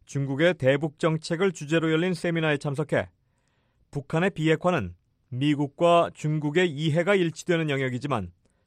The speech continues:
방법론이나 우선순위에서 양국 간 견해차가 크다고 지적했습니다. 핵이 존재하는 한반도 안정은 있을 수 없지만 동시에 비핵화가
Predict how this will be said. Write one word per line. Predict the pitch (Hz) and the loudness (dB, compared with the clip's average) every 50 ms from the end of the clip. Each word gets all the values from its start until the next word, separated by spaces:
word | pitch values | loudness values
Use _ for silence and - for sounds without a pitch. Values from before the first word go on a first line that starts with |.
| _ _ _ | _ _ _
방법론이나 | - 127 131 143 143 165 156 156 160 165 170 165 147 104 90 - _ _ _ | -6 -4 -4 0 2 0 2 2 -2 -2 0 2 0 0 0 -4 _ _ _
우선순위에서 | 123 123 123 - 156 143 135 123 - - 131 127 120 120 110 - 151 151 151 139 - _ _ _ _ _ _ _ 117 | -12 -10 -4 -2 -2 -2 -2 -4 -8 -10 -6 -4 -4 -4 -2 -2 -2 -2 -2 -2 -6 _ _ _ _ _ _ _ -6
양국 | 107 104 113 123 123 127 123 - | -6 -4 -4 -6 -6 -8 -8 -4
간 | - 165 175 175 160 160 | -2 -2 -2 -2 -4 -4
견해차가 | - 135 143 147 135 - - 156 139 175 170 | -4 -2 0 0 -2 -2 -4 -6 -4 -4 -6
크다고 | - - - - - 196 165 156 135 | -6 -8 -12 -4 -4 -2 0 0 -2
지적했습니다. | - - - 127 110 - 127 117 - - 131 131 120 117 104 90 - _ _ _ _ _ _ _ _ _ _ _ _ _ _ _ _ _ _ _ _ _ _ _ | -4 -2 -4 -4 -4 -2 -6 -6 -6 -8 -8 -2 0 0 -2 -2 -6 _ _ _ _ _ _ _ _ _ _ _ _ _ _ _ _ _ _ _ _ _ _ _
핵이 | - 180 170 170 214 | 0 0 2 2 0
존재하는 | 180 196 180 170 165 160 170 165 190 208 185 | 0 0 0 0 2 4 4 4 4 2 -2
한반도 | - - 170 160 165 160 175 170 170 170 160 | 0 0 0 0 4 2 2 2 4 2 2
안정은 | 156 147 135 151 156 175 185 180 - - | 2 2 0 0 0 0 -2 -2 -4 -4
있을 | 139 131 - - 160 151 | -6 -6 -4 -4 -4 -4
수 | 131 - - 170 165 | -6 -4 -2 0 0
없지만 | 131 - - 175 151 120 98 85 - _ _ _ _ _ _ _ _ _ _ _ _ | 0 0 0 0 0 0 0 -2 -8 _ _ _ _ _ _ _ _ _ _ _ _
동시에 | - 143 160 165 147 160 185 147 101 82 - _ _ _ _ _ _ _ _ | -2 0 0 0 2 4 4 4 2 2 -4 _ _ _ _ _ _ _ _
비핵화가 | - - 147 139 131 127 - 131 127 151 165 165 156 | -4 0 2 2 2 2 0 0 4 6 6 6 6